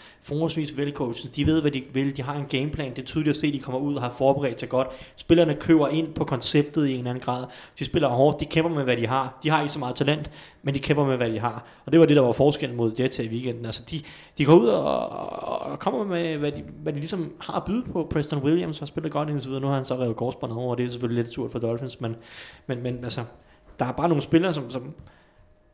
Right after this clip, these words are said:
som hold virker det bare mere som en enhed, end som Jets. Og det må jeg sige, at, at, at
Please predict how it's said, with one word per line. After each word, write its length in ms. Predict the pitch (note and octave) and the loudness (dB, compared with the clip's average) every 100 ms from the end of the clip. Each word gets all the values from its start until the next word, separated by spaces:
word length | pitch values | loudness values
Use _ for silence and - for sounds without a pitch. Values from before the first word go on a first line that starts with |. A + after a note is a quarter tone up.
| _ - - - - | _ -20 -20 -18 -10
som 180 | - F3 | -2 0
hold 500 | D3+ - A#3 - D3+ | 0 4 4 4 0
virker 220 | D3 E3 | 4 4
det 80 | D#3+ | 4
bare 120 | C#3 | 0
mere 140 | D#3 E3 | 0 0
som 140 | E3+ | -2
en 80 | D3 | -6
enhed, 320 | F3+ G#3+ G3+ | -4 -2 -4
end 80 | C3+ | -4
som 120 | B2 A#2+ | -4 -4
Jets. 180 | A#2+ - - - | -4 -6 -16 -2
Og 60 | C#3+ | 2
det 80 | |
må 80 | G3+ | 4
jeg 120 | E3 | 4
sige, 320 | B2+ E3+ F3+ D#3 | 2 0 2 2
at, 80 | |
at, 180 | - A#2+ | 0 -6
at 380 | - A#2+ - - | -2 -2 -4 -12